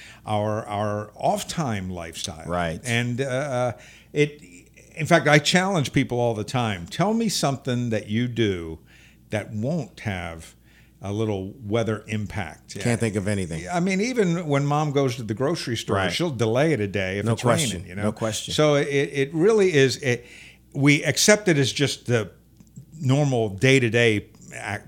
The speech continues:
Speaker 1: part of our activity, but in
Speaker 2: Mm-hmm.
Speaker 1: fact, weather is, uh, it, it, it plays on almost everything we do, and in many cases,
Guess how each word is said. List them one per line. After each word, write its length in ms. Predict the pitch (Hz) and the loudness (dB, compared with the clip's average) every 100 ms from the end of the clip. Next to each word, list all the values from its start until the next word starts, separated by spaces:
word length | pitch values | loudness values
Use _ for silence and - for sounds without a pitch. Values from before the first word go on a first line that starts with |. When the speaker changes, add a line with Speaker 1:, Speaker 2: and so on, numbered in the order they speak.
| - | -2
Speaker 1:
part 180 | 135 120 | 0 2
of 80 | |
our 120 | 101 98 | 0 -2
activity, 580 | 95 - 214 220 113 98 | -4 -4 -2 -2 -2 -4
but 220 | 107 123 | -4 -2
in 120 | 120 | -2
Speaker 2:
Mm-hmm. 60 | 120 | -4
Speaker 1:
fact, 380 | 190 202 - | -6 -8 -8
weather 340 | 107 131 156 101 | -6 -4 -4 -4
is, 280 | 98 95 117 | -4 -6 -6
uh, 180 | 104 120 | -6 -6
it, 280 | 110 107 | -6 -8
it, 260 | 135 123 113 | -10 -12 -10
it 140 | 120 | -12
plays 340 | - 147 165 131 | -4 -2 0 -2
on 160 | 147 | -4
almost 560 | 147 143 151 143 139 - - - - - | -6 -8 -4 -2 -2 -6 -18 -20 -8 0
everything 560 | 156 170 175 180 165 | 0 2 0 0 -2
we 140 | 156 143 | 0 0
do, 440 | 139 135 131 123 - - - | 2 2 2 -2 -8 -20 -2
and 280 | 127 131 131 | 2 4 4
in 160 | 120 | 0
many 240 | 135 214 202 | 0 0 0
cases, 720 | - 123 113 131 123 117 | 2 2 2 -2 -4 -6